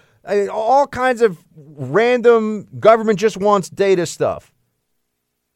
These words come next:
The government's just asking you to tell them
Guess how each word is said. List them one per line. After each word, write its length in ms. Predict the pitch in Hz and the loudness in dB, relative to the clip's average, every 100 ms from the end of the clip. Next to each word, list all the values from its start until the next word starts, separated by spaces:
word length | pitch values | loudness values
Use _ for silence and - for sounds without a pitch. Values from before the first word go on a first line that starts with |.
| _ _ _ - | _ _ _ -10
The 100 | 151 | 0
government's 460 | 240 262 254 196 | 2 2 0 -2
just 180 | 247 220 | -4 -4
asking 460 | 190 226 247 208 220 | -2 0 -2 -4 -6
you 80 | 208 | -6
to 80 | 185 | -6
tell 300 | 208 202 190 | -2 0 0
them 400 | 123 110 113 | -2 -6 -10